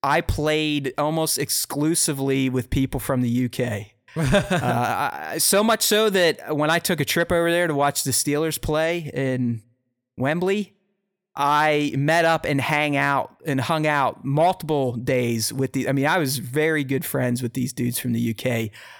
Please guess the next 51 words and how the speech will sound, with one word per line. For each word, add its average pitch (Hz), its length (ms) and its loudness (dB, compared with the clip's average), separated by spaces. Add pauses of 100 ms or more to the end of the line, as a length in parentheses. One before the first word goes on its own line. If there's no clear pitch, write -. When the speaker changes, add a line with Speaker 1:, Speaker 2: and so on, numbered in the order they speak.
(100)
Speaker 1:
over 139 320 0
gaming. 123 460 0
So - 140 0
that, 233 160 2
that's 214 180 -2
what 226 80 -2
I'm 160 60 -2
saying. 196 340 0
I - 20 0
mean, 135 160 0
I, 127 300 0
I 165 60 0
miss 156 320 0
that 127 220 -2
type 117 220 -4
of 113 60 -4
shit. 101 460 -6
Speaker 2:
Yeah. 131 300 -4 (280)
Speaker 1:
Uh, 107 240 -4
and 143 180 -4
maybe 160 200 -2
Squadrons 139 680 -2
will, 127 240 0
will 127 140 -2
give 127 240 -2
that 123 220 0
to 123 240 -2
us 113 220 -2
with 123 140 -2
the 123 120 0
added, 120 600 -2 (100)
uh, - 300 -6
cherry 127 560 -2
of 120 180 -2
it 123 140 -4
being 120 220 0
Star 196 280 0
Wars. - 320 -6
So - 360 -12 (160)
Speaker 2:
Yeah, 131 200 -8 (120)
agreed. 135 420 -6 (160)
I'm 160 160 -4
looking 220 240 -2
forward 156 300 -2
to 160 160 -2
it. 147 80 -2
I 147 40 2
think 151 200 -8
this 139 160 -6
game 135 260 -6
is - 460 -10